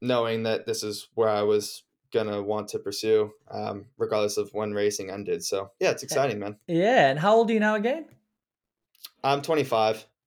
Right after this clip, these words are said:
Speaker 2: Gee, <laughs> oh my goodness. It's actually younger than I thought. Yeah, you
Speaker 1: <laughs>
Speaker 2: are. Th-, yeah, this whole thing's pretty special with, uh, the way you're able to reflect and this,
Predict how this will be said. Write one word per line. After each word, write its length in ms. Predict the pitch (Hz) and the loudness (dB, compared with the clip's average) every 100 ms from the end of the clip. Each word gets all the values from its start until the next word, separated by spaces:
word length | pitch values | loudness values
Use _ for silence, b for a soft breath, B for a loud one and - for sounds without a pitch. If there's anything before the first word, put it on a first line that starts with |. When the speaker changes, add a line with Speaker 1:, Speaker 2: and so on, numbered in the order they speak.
| _ | _
Speaker 2:
Gee, 480 | - - 151 - - 151 | -4 0 4 6 8 6
<laughs> 60 | |
oh 160 | 208 214 | 6 6
my 140 | 196 | 4
goodness. 640 | 165 - 180 165 139 131 - - B B B B | 2 2 0 2 -2 -4 -12 -20 B B B B
It's 180 | 165 226 | 6 8
actually 280 | 208 233 | 8 6
younger 400 | 185 170 190 202 | 8 10 10 8
than 160 | 196 185 | 8 8
I 120 | 170 | 6
thought. 480 | 160 226 156 - - - b b b b b - | 4 6 6 4 -6 -16 b b b b b 2
Yeah, 260 | 165 190 | 8 10
you 260 | 165 156 175 | 10 10 10
Speaker 1:
<laughs> 100 | 185 | 10
Speaker 2:
are. 180 | 190 156 | 10 6
Th-, 220 | - - - - | -2 -8 -12 -14
yeah, 260 | - 185 180 | 0 6 6
this 220 | 160 156 | 6 2
whole 160 | 180 185 | 0 0
thing's 420 | 180 185 165 - | 0 -2 -2 -6
pretty 240 | - 175 | -6 -4
special 600 | 170 - 170 170 170 135 | -4 2 2 2 0 0
with, 300 | 135 139 139 | 0 -4 -4
uh, 360 | 143 131 127 131 | -6 -4 -4 -6
the 120 | 135 | -4
way 140 | 139 147 | 0 2
you're 220 | 147 147 | 4 4
able 200 | 147 147 | 4 0
to 140 | - | 2
reflect 640 | 151 151 - 143 151 - - | 2 2 4 4 2 0 -6
and 320 | 135 127 123 | -6 -6 -8
this, 300 | 131 - | -6 -8